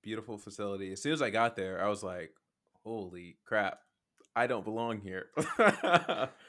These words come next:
Um, but yeah, the facility was immaculate. The setting was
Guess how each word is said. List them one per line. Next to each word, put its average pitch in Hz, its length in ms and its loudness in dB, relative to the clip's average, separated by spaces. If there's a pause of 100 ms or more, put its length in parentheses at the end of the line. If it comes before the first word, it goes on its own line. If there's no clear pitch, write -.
(260)
Um, 113 580 6
but 135 100 0
yeah, 143 380 6 (160)
the 110 320 0
facility 127 500 -2
was 95 520 -6 (280)
immaculate. 101 720 -4 (400)
The 95 80 -6
setting 110 540 -2
was 92 220 -8